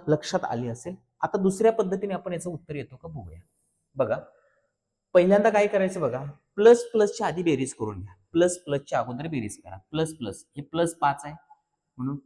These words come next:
पाच, हे प्लस चार आहे, चार, प्लस तीन आहे, प्लस तीन. अगोदर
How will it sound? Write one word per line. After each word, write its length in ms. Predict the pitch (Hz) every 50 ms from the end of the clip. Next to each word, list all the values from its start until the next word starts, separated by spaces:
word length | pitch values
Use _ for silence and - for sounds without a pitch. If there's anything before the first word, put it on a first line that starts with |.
| _
पाच, 300 | - 135 127 135 - - - - - _ _ _ _ _ _ _ _ _ _ _ -
हे 60 | 165
प्लस 340 | 165 165 - 160 165 160 165 - -
चार 220 | - 143 131 131
आहे, 120 | 139 139 139 139 - _ _ _ _ _ _ _ _ _ _ _ _ _ _ _ _ _ _ _ -
चार, 220 | - 135 123 127 127 - - _ _ _ _ _ _ -
प्लस 240 | 165 170 175 175 170
तीन 260 | - - 160 151 143 135
आहे, 160 | 131 139 135 - - _ _ _ _ _ _ _ _ _ _ _ _ _ _ _ _ _ -
प्लस 200 | 135 117 110 - -
तीन. 140 | 104 95 - - _ _ _ _ -
अगोदर 380 | - 160 170 196 202 202 240